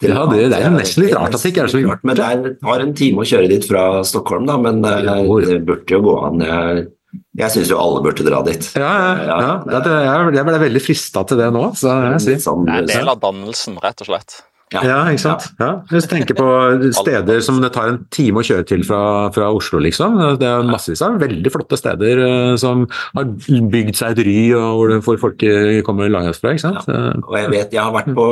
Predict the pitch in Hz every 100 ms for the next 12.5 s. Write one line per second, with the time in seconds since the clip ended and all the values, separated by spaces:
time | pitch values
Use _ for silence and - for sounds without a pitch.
0 | 113 101 - 107 107 92 87 - 92 98
1 | 107 107 101 95 - 98 92 92 90 -
2 | 95 123 127 117 98 85 107 107 117 92
3 | 92 98 92 95 101 95 87 95 98 76
4 | 71 80 101 - 95 87 76 85 82 90
5 | - 85 85 82 82 82 82 80 _ _
6 | _ - 87 87 - - 71 - 80 -
7 | 80 76 73 73 85 85 - 82 87 87
8 | - - _ _ _ _ _ 101 104 90
9 | - 101 85 87 87 - 92 90 - 95
10 | 90 80 71 85 87 - 76 76 - -
11 | - - 95 67 78 - 82 76 71 82
12 | 78 _ _ - 120